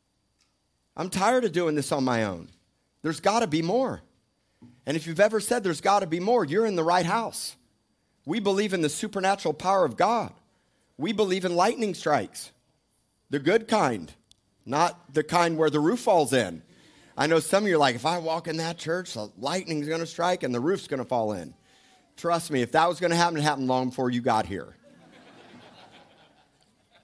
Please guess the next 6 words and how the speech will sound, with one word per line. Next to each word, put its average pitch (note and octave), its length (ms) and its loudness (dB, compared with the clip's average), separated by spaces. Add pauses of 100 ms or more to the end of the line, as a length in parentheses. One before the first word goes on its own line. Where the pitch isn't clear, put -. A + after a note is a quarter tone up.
(1000)
It's D3+ 180 -2
electric. E3+ 580 0 (1500)
The C#3+ 100 -2
Lord F3+ 300 2
is F3 120 -2
electric. F3 680 0